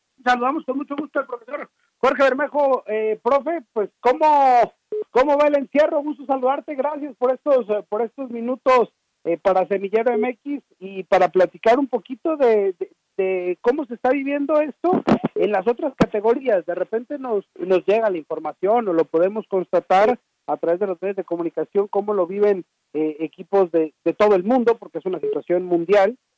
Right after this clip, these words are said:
pero a veces también hay, hay, ha-, habemos o hay otros equipos, eh, eh, en, en las divisiones inferiores que tal vez no tienen los reflectores, pero que también están pasando por un momento crítico de contingencia y con casos más puntuales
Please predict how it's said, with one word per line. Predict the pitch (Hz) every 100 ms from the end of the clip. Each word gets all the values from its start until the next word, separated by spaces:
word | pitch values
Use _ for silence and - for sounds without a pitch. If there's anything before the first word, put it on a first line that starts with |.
| _ -
pero | 190 196
a | 190
veces | 226 247 359
también | 262 220 233 285 302
hay, | 311 294
hay, | 208 208 185 _ - -
ha-, | 170 -
habemos | 180 233 302 285 - -
o | 175 175 196
hay | 240 262
otros | 233 208
equipos, | 196 - 233 285 294 214
eh, | 202
eh, | 180 156 160 -
en, | 170 165
en | 175
las | 175 165
divisiones | 175 170 226 233
inferiores | 240 190 190 226 254 _ _ _ _
que | - 170
tal | 226
vez | 269
no | 262 247
tienen | 262 262
los | 247 196
reflectores, | 180 202 - 233 339 -
pero | 277 208
que | 196
también | 175 185 254 302
están | - 285
pasando | 277 247 277 285 285 - _ _
por | - 196
un | 254
momento | 269 262 277 - 262 240 208 185 175
crítico | - 262 - 285 302 277
de | 214
contingencia | 196 196 190 185 220 269 - 349 359
y | 269
con | - 214 208 202 _
casos | 220 247 320 285
más | 285 277 -
puntuales | 277 269 285